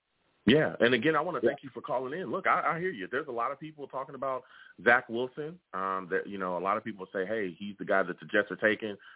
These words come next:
Speaker 1: You know, the media is all over it as well. They've been talking about it for, you know, quite a bit of time that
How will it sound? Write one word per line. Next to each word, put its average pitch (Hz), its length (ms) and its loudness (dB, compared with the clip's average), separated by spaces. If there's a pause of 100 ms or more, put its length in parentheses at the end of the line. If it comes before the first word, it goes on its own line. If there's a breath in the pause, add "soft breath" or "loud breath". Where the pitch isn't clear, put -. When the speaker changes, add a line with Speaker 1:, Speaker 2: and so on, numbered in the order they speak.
(160 loud breath)
Speaker 1:
You 98 100 0
know, 87 140 6
the 85 80 2
media 104 500 6
is 87 100 4
all 98 220 6
over 101 200 0
it 87 100 -2
as 85 100 -10
well. 104 240 6
They've 98 220 4
been 95 120 -4
talking 98 260 2
about 87 180 6
it 85 100 -2
for, 62 300 -4
you 92 120 -6
know, 78 260 0
quite 113 200 6
a 92 60 2
bit 87 120 -2
of 82 120 -4
time 101 240 4
that 80 140 -8